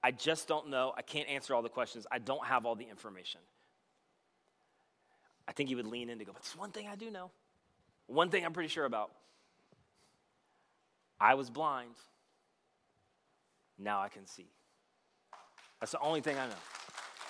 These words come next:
And it's so crazy, isn't it? Like, I think, and I'll come back around this at the end, that, that our faith should be intellectually robust. I think it should be thoughtful. I think it should be nuanced. I,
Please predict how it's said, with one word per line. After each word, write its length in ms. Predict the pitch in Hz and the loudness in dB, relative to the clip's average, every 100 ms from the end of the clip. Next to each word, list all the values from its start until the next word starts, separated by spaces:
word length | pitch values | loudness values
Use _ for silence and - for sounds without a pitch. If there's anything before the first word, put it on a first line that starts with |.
| - - - - - - - - - - - - - - - - - - - - - - - - - - - - - - - - 127 | -12 -12 -10 -10 -10 -10 -10 -10 -10 -8 -8 -8 -10 -10 -10 -10 -10 -10 -10 -10 -10 -10 -10 -12 -10 -10 -10 -14 -12 -14 -14 -10 -6
And 80 | |
it's 80 | 139 | 0
so 160 | 196 190 | 4 4
crazy, 480 | 185 165 123 139 143 | 6 4 4 -2 -2
isn't 200 | 147 160 | -2 -4
it? 140 | 131 | 0
Like, 140 | 135 | 2
I 100 | 127 | 4
think, 300 | 151 175 165 - - - _ _ - | 4 2 -4 -8 -20 -20 _ _ -6
and 80 | 131 | -4
I'll 60 | |
come 140 | - 143 | -2 2
back 200 | 143 139 | 2 2
around 180 | 131 127 | -4 -4
this 260 | 120 - - _ - - | -8 -12 -16 _ -20 -12
at 100 | 117 | -6
the 160 | 123 | -4
end, 220 | 131 123 117 | -2 -4 -4
that, 200 | 123 123 | -6 -2
that 80 | 123 | 2
our 100 | 127 | 2
faith 260 | - 131 | 2 -2
should 220 | 127 127 107 | -2 -6 -6
be 240 | 117 123 _ | -8 -8 _
intellectually 580 | 139 131 127 123 - 120 | -14 -6 0 0 0 -6
robust. 640 | 107 110 92 117 120 - 107 | -4 -4 0 0 0 -6 -12
I 60 | |
think 180 | - 127 | -10 -10
it 100 | - | -8
should 160 | - 101 | -10 -10
be 100 | 98 | -6
thoughtful. 520 | 120 107 - 123 120 | 0 0 0 -10 -10
I 40 | |
think 160 | 110 120 | -10 -10
it 100 | 113 | -10
should 140 | 110 | -10
be 120 | 101 - - - - | -10 -14 -20 -20 -10
nuanced. 560 | 117 131 127 123 131 - | -4 2 2 2 -2 -4
I, 220 | 135 120 | -2 -2